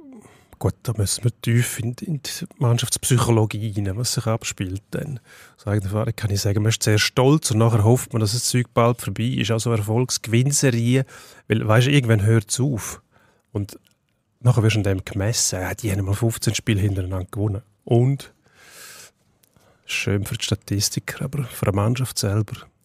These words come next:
glaube ich nicht, dass es viel bedeutet. Darum hoffe ich, dass es Gegengol gibt gegen Kasachstan.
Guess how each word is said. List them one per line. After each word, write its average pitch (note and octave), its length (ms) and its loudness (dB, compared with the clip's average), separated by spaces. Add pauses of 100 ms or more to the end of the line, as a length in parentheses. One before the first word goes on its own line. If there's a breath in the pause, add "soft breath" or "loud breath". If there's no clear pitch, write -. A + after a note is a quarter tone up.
(320 soft breath)
glaube F#2 180 -4
ich F2+ 40 -4
nicht, F#2+ 100 -10
dass - 100 -6
es - 60 -6
viel F#2+ 160 -8
bedeutet. - 420 -10
Darum A#2+ 220 0
hoffe D#3 260 6
ich, B2 40 0
dass B2 160 4
es - 80 -2
Gegengol B2 460 6
gibt A#2 220 0
gegen A2+ 240 -4
Kasachstan. F#2+ 800 -4